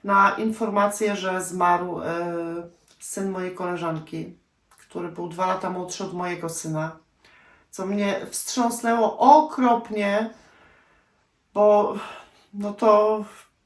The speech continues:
no nasze dzieciaki kiedyś po sąsiedzku się wychowywały razem.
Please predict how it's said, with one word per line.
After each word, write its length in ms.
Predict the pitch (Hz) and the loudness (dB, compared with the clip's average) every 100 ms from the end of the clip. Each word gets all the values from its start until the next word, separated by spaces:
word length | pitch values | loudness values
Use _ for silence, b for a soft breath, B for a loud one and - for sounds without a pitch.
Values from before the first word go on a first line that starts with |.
| _ - | _ -8
no 120 | 202 | -2
nasze 280 | 208 220 202 | 0 0 -4
dzieciaki 420 | 196 214 208 208 | -8 -6 -6 -6
kiedyś 260 | 214 202 196 | -6 -6 -8
po 120 | 190 | -10
sąsiedzku 540 | 190 196 202 202 - | -8 -8 -8 -10 -12
się 120 | 175 170 | -12 -10
wychowywały 760 | 185 170 165 165 180 180 180 | -10 -10 -10 -4 0 2 0
razem. 540 | 170 160 156 156 170 | -2 -2 -2 -4 -6